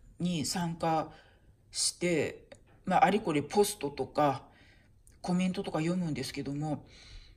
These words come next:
こう、ホストの人が持ってる悩みとか文句の中で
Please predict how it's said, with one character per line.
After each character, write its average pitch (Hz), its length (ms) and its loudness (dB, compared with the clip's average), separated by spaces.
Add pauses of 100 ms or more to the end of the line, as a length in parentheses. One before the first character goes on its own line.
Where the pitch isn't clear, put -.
(580)
こ 127 560 -6
う、 - 40 -20 (260)
ホ 415 160 -2
ス - 120 -4
ト 269 120 4
の 196 100 2
人 196 220 -2
が 175 100 2
持 190 140 2
っ 208 40 -2
て - 300 -4
る 151 120 0
悩 202 420 2
み 240 100 8
と 175 100 -4
か 147 120 -2
文 160 260 -2
句 143 160 -6
の 143 140 -2
中 147 260 -4
で 156 640 -2